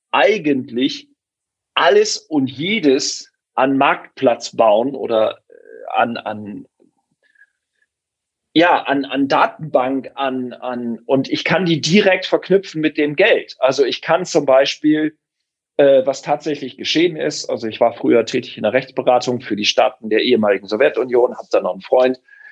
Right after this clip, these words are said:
der im Kaukasus, äh, Rechtsberater war und da haben, äh, hab ich auch mit ihm öfter mal drüber gesprochen, natürlich aus diesem Interesse heraus. Da gibt's jetzt tatsächlich schon das Grundbuch auf der Blockchain.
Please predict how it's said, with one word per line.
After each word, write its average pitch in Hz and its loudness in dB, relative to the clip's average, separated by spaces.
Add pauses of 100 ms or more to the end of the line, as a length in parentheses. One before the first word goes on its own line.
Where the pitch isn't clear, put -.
(580)
der 120 4
im 117 -6
Kaukasus, 147 2
äh, 117 2
Rechtsberater 147 0
war 135 4
und 120 -6
da - -10
haben, 123 -8
äh, - -8
hab 120 -6
ich - -10
auch - -10
mit 107 -8
ihm - -6
öfter - -4
mal 107 0
drüber 107 0
gesprochen, - -4
natürlich 117 -2
aus - -2
diesem - -6
Interesse - 0
heraus. 117 2 (760)
Da 110 2
gibt's 123 0
jetzt 135 0
tatsächlich 117 0
schon 135 2
das 139 2
Grundbuch 135 2
auf - 2
der 151 2
Blockchain. 202 -2